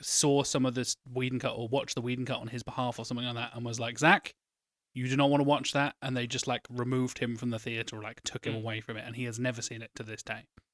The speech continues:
Speaker 1: And he refused to use any of Whedon's shots or any of Whedon's additions or edits or anything like that.
Speaker 2: Yeah, if you don't, if you don't want to, uh, potentially have your work taken out of your hands, uh, don't, don't do fucking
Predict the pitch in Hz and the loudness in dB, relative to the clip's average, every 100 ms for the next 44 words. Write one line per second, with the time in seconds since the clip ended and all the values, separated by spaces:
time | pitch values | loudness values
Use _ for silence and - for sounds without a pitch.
0 | _ _ - 123 127 127 120 160 156 - | _ _ -10 -4 0 0 2 4 4 2
1 | 139 127 120 - 139 131 120 127 117 117 | 2 2 2 0 2 2 2 0 0 -2
2 | - 117 127 - 123 143 139 127 113 127 | -2 -2 -4 -6 -4 0 2 0 -2 -2
3 | 123 117 113 - - - _ _ - 120 | -2 -2 -4 -6 -8 -20 _ _ -4 0
4 | 131 135 120 123 - 127 123 - 110 113 | 2 2 2 0 -2 -4 -4 -6 -6 -8
5 | 117 123 - - - _ _ _ 170 143 | -8 -12 -14 -18 -20 _ _ _ 0 2
6 | 123 - 147 165 170 175 143 156 147 175 | 0 -4 -4 -2 -2 -2 -4 -6 2 4
7 | 185 147 156 151 - 147 139 139 _ - | 4 2 -2 -2 -2 0 -2 -6 _ -4
8 | 139 127 123 110 - - _ _ _ _ | 2 4 4 2 -2 -8 _ _ _ _
9 | _ _ _ _ - _ _ _ - 151 | _ _ _ _ -20 _ _ _ 0 0
10 | - 160 147 143 135 139 131 139 - - | 2 0 4 4 4 0 2 0 -2 2
11 | 143 135 131 120 123 123 131 123 - - | 2 4 2 2 2 4 6 6 -2 -10
12 | - _ _ _ 127 113 - 139 156 _ | -12 _ _ _ -2 -2 0 0 0 _
13 | _ - 135 147 - 139 131 _ _ 131 | _ -4 -2 -2 -4 -4 -4 _ _ -4
14 | - 131 | -2 -2